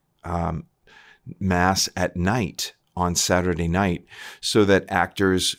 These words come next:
who are just finishing their shows and the curtain coming down at about ten thirty can come over to Saint Malachy's, have their Sunday mass, and then, uh, sleep in before their matinee, uh, spend time with their family on Sunday.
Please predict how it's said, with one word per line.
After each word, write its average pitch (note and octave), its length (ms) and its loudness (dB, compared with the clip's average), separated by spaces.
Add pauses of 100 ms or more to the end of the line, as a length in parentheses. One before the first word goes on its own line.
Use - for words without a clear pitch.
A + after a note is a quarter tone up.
who F#2 280 2
are F2+ 120 4
just F#2 420 0 (580)
finishing G2+ 540 0
their F2 100 0
shows F#2 560 4
and E2+ 260 -2
the E2+ 60 -8
curtain - 360 -2
coming F2+ 320 -2
down F#2 340 2
at F2 100 2
about E2+ 320 -4
ten F2 220 -4
thirty A2 440 2
can F2+ 240 -4
come F#2 220 -2
over F2+ 220 2
to F2 80 -4
Saint - 240 -4
Malachy's, F#2 680 -2 (440)
have F2+ 260 -2
their F2+ 140 0
Sunday F2+ 360 -2
mass, F2+ 640 0
and F2+ 240 -2
then, F#2+ 560 0
uh, F2 220 -2
sleep F2+ 420 -4
in G2 240 0
before F2 300 -2
their F2 100 0
matinee, F2 680 -2 (400)
uh, F2 400 -2
spend F#2 320 0
time G2 240 0
with F#2 120 -2
their F2 100 -4
family F#2 440 0
on F2+ 140 -2
Sunday. E2+ 500 -4